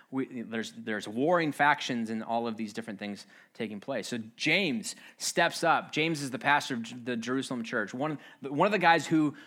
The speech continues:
probably it would be to his benefit to be able to say they must become Jews before. And by the way, you know, I'm, we're Jewish and we're in the Jerusalem church, so we have a lot more input in this.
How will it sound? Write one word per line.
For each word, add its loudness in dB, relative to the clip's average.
probably 4
it 2
would 2
be 0
to 0
his 0
benefit 0
to -8
be 0
able -2
to -6
say 0
they 0
must -2
become -4
Jews -4
before. -4
And -2
by 0
the -4
way, -2
you -6
know, -8
I'm, -6
we're -4
Jewish -4
and -8
we're -2
in -2
the -2
Jerusalem -4
church, -6
so -8
we -2
have -2
a -2
lot 0
more -4
input -4
in -4
this. -8